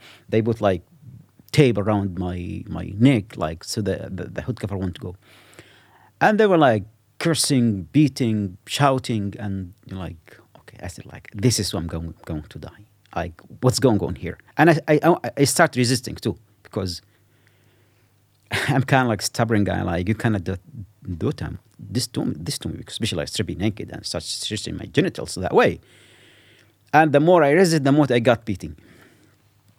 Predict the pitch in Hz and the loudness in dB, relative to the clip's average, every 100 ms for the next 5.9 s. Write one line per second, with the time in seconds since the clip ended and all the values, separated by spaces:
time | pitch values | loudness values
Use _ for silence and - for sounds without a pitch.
0 | _ - - 123 135 139 - 131 127 113 | _ -16 -2 2 4 2 0 -2 0 -2
1 | 120 110 110 107 - - - 170 175 - | -2 -2 -2 -6 -12 -8 0 0 0 -12
2 | - _ _ _ _ _ _ _ _ _ | -20 _ _ _ _ _ _ _ _ _
3 | - 120 107 135 135 143 - 139 143 - | -6 -4 0 2 2 0 -2 -4 -4 -6
4 | _ _ _ _ _ _ _ _ _ _ | _ _ _ _ _ _ _ _ _ _
5 | _ _ _ - 147 143 127 110 92 | _ _ _ 2 4 4 -2 -2 -4